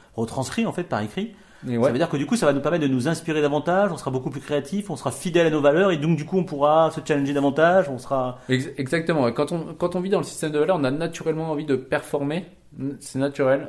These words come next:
Speaker 2: On a, on a naturellement envie de performer et de grandir dans le système de valeurs. Euh, c'est comme des, des enfants, en fait, devant, euh, des enfants devant un jeu vidéo. Euh, s'ils adorent le jeu vidéo, eh bien, quand ils sont au niveau un, même s'ils savent que le niveau deux va être plus dur, ils ont envie de passer au niveau deux.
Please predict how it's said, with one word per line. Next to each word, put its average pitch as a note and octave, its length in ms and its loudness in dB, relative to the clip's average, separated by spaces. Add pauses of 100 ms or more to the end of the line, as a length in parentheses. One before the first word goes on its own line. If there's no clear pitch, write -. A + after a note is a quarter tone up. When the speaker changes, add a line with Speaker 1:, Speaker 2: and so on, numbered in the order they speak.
Speaker 2:
On B2 160 -4
a, A#2 160 2
on C3+ 100 -8
a - 20 -8
naturellement D3+ 500 -6
envie C#3+ 160 -4
de C3+ 120 0
performer D3 480 -4
et - 20 -4
de A#2+ 100 -2
grandir C3+ 420 -2
dans C3 120 0
le B2+ 40 -10
système C3 280 -4
de B2 80 0
valeurs. A#2 220 2 (600)
Euh, A2+ 160 4 (260)
c'est - 200 -8
comme F3 240 0
des, B2+ 140 0
des B2 200 -2
enfants, C3 260 -2
en C#3+ 60 0
fait, B2 140 -2
devant, B2 600 -2
euh, G#2+ 280 -4
des G#2+ 480 -6
enfants D3+ 260 -4
devant C3 320 0
un B2 60 0
jeu A2+ 100 0
vidéo. A2 560 0 (320)
Euh, G#2+ 140 -4
s'ils A#2+ 340 -4
adorent C#3+ 200 4
le C3+ 100 4
jeu C3 100 2
vidéo, B2+ 460 2 (200)
eh A#2 60 -8
bien, A#2+ 240 0 (160)
quand D#3 180 -4
ils - 60 -12
sont - 140 -6
au D3+ 40 -4
niveau C3+ 380 0
un, F#3+ 240 0 (360)
même D#3 200 0
s'ils F3+ 160 -8
savent F3+ 160 -2
que - 80 -4
le D3 60 -2
niveau C#3 180 2
deux C#3+ 200 0
va D#3 120 4
être C3+ 80 2
plus B2 140 -6
dur, D3 240 -2
ils A#2 120 0
ont B2 60 -2
envie C3+ 140 -2
de - 40 -16
passer C#3 240 -4
au C3 40 0
niveau B2 200 -2
deux. A2+ 180 -4